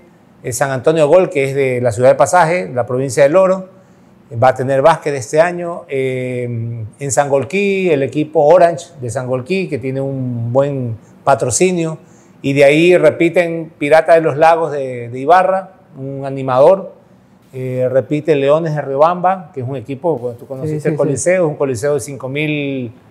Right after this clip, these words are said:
Speaker 1: de seis mil quinientos espectadores grande.
Speaker 2: Está chévere ese
Speaker 1: Lo
Speaker 2: equipo.
Speaker 1: llenaron, lo llenaron dos, tres veces en el,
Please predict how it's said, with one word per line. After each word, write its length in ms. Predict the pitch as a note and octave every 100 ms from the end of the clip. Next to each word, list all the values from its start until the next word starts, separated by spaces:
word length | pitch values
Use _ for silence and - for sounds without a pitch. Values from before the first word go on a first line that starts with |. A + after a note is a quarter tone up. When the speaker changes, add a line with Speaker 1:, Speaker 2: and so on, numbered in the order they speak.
| _ -
Speaker 1:
de 80 |
seis 200 | B2+ C#3+
mil 180 | C#3 D#3+
quinientos 340 | D3+ D3+ D#3+ D#3+
espectadores 600 | C#3+ C#3+ B2+ C#3 D#3 B2+
grande. 360 | C3 E3 E3+
Speaker 2:
Está 180 | D3+ C#3
chévere 280 | - D3 C#3
ese 120 | C3
Speaker 1:
Lo 80 | C3+
Speaker 2:
equipo. 140 | C#3 C3+
Speaker 1:
llenaron, 640 | C#3+ D3+ C#3+ C3+ B2+ A#2+ - C3
lo 120 | C3+
llenaron 600 | C3 C3 C#3+ D3 C#3 B2+
dos, 260 | D#3 D3+
tres 220 | - C#3+ C3+
veces 320 | D#3+ D3+ C#3
en 100 |
el, 100 | B2+